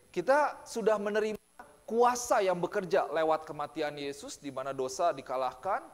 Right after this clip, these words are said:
kemudian Yesus bangkit, ada kuasa di dalam kebangkitan, eh, Tuhan Yesus, kita diberikan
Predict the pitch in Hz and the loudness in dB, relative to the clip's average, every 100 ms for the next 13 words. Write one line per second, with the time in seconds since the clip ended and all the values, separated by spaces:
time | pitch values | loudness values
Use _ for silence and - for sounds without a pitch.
0 | - _ _ _ 143 143 139 175 156 160 | -20 _ _ _ -8 -6 -2 -2 -2 -8
1 | 151 143 120 214 214 143 139 151 143 190 | -6 -2 -2 -4 -6 -6 -8 -6 -8 -6
2 | 151 131 127 143 131 - 139 139 135 - | -4 -2 -4 -4 -6 -6 -6 -6 -8 -16
3 | - 127 127 123 143 131 131 117 - 226 | -6 -2 -2 -2 -6 -8 -8 -10 -12 -14
4 | - - 175 143 143 139 | -10 -8 -8 -8 -10 -10